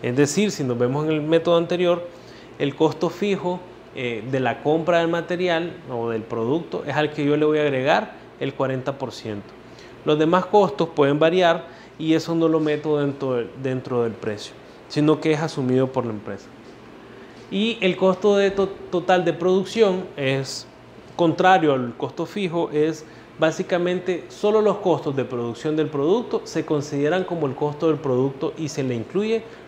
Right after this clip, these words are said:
la cantidad del margen que se le quiere agregar como utilidad. Entonces sería la utilidad deseada más los gastos de venta entre los costos de producción total. Muchas empresas hacen esto porque básicamente el producto representa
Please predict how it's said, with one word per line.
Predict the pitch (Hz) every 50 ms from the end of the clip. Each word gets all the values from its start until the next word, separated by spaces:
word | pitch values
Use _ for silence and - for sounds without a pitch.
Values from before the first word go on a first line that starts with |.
| -
la | - 147 147 143
cantidad | 147 151 143 131 123 - 135 131 131 135 151 165 160 - - - - - - - -
del | 143 143 139 135
margen | 127 131 139 165 190 196 170 180 196 202 190 - - - - - -
que | - 147
se | 139 - 147
le | 135 131 120
quiere | - 143 143 147 147
agregar | 151 143 143 139 135 143 147
como | 143 - 147 143 135
utilidad. | 127 131 127 110 107 98 90 92 107 - - - - - - - - - - - - - - - - -
Entonces | - 156 147 151 175 160
sería | - 185 180 196 190 165 143
la | 139 139
utilidad | 135 135 - 135 131 135 147 170
deseada | 190 190 185 - 214 214 202 190 185 175 170
más | 156 151 147 151 156 156 156 143 135 - -
los | 147 131 123 120
gastos | 123 143 147 147 - 180 170
de | 180 175
venta | 175 175 180 180 185 180 185 - - -
entre | 185 208 214 202 180 - 160 156
los | 131 135 131 127 123
costos | - - 139 131 - 165 156
de | 151 156
producción | 151 151 143 135 127 120 - - 123 120 117
total. | - 110 95 - 87 85 90 - - - - - - - - - - - - - - - - - -
Muchas | 180 185 - 214 208
empresas | 190 202 214 202 214 208 208
hacen | 202 - 214 214 214
esto | 208 196 185 - - 190
porque | 196 180 165 151 - - 175 170 170 - - - - -
básicamente | 156 160 156 156 - 185 190 185 180 185 185 180 180 180 190 190 196 190 - 147 139 131
el | 131
producto | 127 123 - 143 139 135 135 135 135 180 175
representa | 160 165 170 - 151 147 135 - - 165 165 160 165 156 - 180 180 180